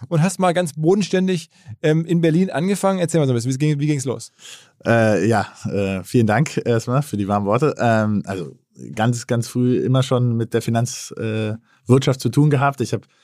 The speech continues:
Speaker 2: Wirtschaftsinformatik studiert, äh, bei, bei Deloitte. Ähm, mit, mit neunzehn da angefangen, parallel studiert und gearbeitet. Und, äh, das Erste, was Deloitte gemacht hat, mich quasi zu den Banken und den Versicherungen zu schicken und da mal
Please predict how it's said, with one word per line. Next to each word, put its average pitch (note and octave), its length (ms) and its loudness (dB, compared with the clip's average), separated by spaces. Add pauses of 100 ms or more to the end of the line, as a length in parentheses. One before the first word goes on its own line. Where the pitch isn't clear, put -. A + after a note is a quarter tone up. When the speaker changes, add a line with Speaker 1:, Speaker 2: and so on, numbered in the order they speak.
(240)
Speaker 2:
Wirtschaftsinformatik C3+ 840 0
studiert, D3 500 -2
äh, A2+ 240 2
bei, A2 420 0
bei A2 200 0
Deloitte. A2+ 440 0 (200)
Ähm, G#2 680 -2 (580)
mit, - 180 -8 (200)
mit - 140 -6
neunzehn A#2+ 400 0
da G#2+ 80 2
angefangen, B2 520 0
parallel A2+ 360 0
studiert A2+ 320 0
und G#2 100 -2
gearbeitet. A2+ 720 -2
Und, G#2 420 -4
äh, G2+ 280 -2
das G2 160 -4
Erste, G2+ 180 0
was G2+ 100 -2
Deloitte G2+ 280 0
gemacht G2+ 240 -2
hat, G#2+ 120 0
mich - 240 -8
quasi F#2+ 340 -2
zu - 120 -6
den F2+ 220 -4
Banken G2 240 -2
und F#2 100 -6
den F#2+ 100 -2
Versicherungen G#2+ 500 -2
zu A2+ 100 -2
schicken A2+ 320 0
und F#2+ 180 0
da F#2+ 80 0
mal G2 240 0